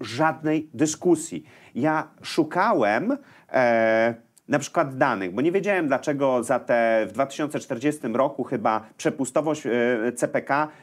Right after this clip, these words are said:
miała wynosić, e, sześćdziesiąt milionów, czyli chyba więcej niż przepustowość, e, mogę się mylić, ale wydaje mi się, więcej niż przepustowość obecnie, e, portu w Szanghaju. Ja sobie myślałem, a właściwie, no, jakim cudem? I szukałem odpowiedzi. Myślałem, że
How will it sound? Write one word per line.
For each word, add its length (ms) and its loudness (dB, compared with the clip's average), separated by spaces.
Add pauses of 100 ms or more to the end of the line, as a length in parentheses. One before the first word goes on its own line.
miała 300 2
wynosić, 560 -2
e, 140 2
sześćdziesiąt 600 -2
milionów, 480 0
czyli 280 0
chyba 340 0 (260)
więcej 640 0
niż 200 -2
przepustowość, 680 -2
e, 140 2
mogę 320 0
się 140 -2
mylić, 300 0
ale 120 0
wydaje 320 0
mi 80 -4
się, 120 -2 (120)
więcej 360 0
niż 140 -4
przepustowość 600 -2
obecnie, 440 -2 (280)
e, 200 0
portu 320 0
w 60 -6
Szanghaju. 400 -2
Ja 60 -6
sobie 160 -6
myślałem, 280 -4
a 80 -6
właściwie, 400 -4
no, 60 -8
jakim 340 -4
cudem? 420 -6 (880)
I 100 -8
szukałem 440 -6
odpowiedzi. 680 -2 (240)
Myślałem, 800 2
że 440 0